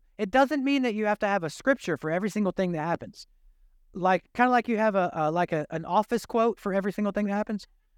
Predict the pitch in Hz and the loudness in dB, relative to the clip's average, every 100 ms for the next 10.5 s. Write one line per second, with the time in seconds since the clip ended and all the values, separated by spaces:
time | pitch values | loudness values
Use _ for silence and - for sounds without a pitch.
0 | _ _ 180 196 208 208 196 180 - 175 | _ _ -2 0 2 2 2 0 -4 -2
1 | 180 196 247 247 214 185 175 165 _ _ | 2 4 4 4 4 2 -2 -4 _ _
2 | _ _ - 202 180 156 _ _ _ _ | _ _ 0 2 2 0 _ _ _ _
3 | _ _ _ _ _ - 196 196 214 214 | _ _ _ _ _ 0 2 2 2 0
4 | - 190 196 185 185 190 185 180 202 233 | 0 0 0 -2 -2 0 0 0 0 0
5 | 233 240 208 - 262 285 - 240 175 180 | 2 2 0 -4 -2 -2 -2 -4 -2 -4
6 | 202 220 - 185 156 262 269 240 _ _ | -2 -4 -6 -8 -4 -2 -2 -6 _ _
7 | 233 277 254 _ _ _ 190 226 277 247 | 4 6 4 _ _ _ -6 -2 0 2
8 | 240 208 190 208 208 214 208 175 147 254 | 2 0 -4 0 0 0 -4 -6 2 4
9 | 220 - _ 190 196 196 - 269 214 - | 4 0 _ -6 -2 -2 2 0 0 -4
10 | 208 262 247 202 | 2 4 4 2